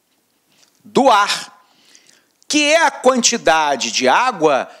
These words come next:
presente na atmosfera. Com uma umidade relativa do ar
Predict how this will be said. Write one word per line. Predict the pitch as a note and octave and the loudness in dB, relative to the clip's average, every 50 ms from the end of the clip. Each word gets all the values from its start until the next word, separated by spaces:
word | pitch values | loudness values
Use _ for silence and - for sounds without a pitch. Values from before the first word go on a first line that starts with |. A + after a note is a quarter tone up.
| _ _ _ _ - | _ _ _ _ -2
presente | - C#4+ C4 - - G3+ G3+ A3 A#3+ A#3+ - - B3+ | 0 0 0 0 0 0 0 -2 -2 -2 -2 0 0
na | B3 B3+ | 0 0
atmosfera. | B3 - - B3 C#4+ D4 D4 - - C4 A3 G3 G3 F#3+ F3+ - - - _ _ _ _ _ _ _ - - - - _ _ | 0 0 -2 0 0 0 0 2 2 2 2 2 2 0 -2 -4 -8 -20 _ _ _ _ _ _ _ -20 -20 -20 -20 _ _
Com | - F#3+ G3+ | -2 -2 0
uma | G3 G3 F#3+ F#3+ | 0 2 2 0
umidade | F#3+ F#3+ F#3 F3+ F3+ E3+ E3+ D#3+ D#3 D#3+ D#3+ D3+ B2+ C3+ | 2 0 -2 -2 -2 0 2 2 2 2 0 -2 -2 -2
relativa | A#2+ C#3+ C#3+ C#3+ C#3 - - - D#3 D3 C#3 D3+ | 0 0 0 0 0 0 -2 -2 0 0 0 0
do | C3 A#2+ C#3 C#3 | -2 0 0 0
ar | C#3 C3 B2+ B2 - - | 2 2 0 -2 -6 -8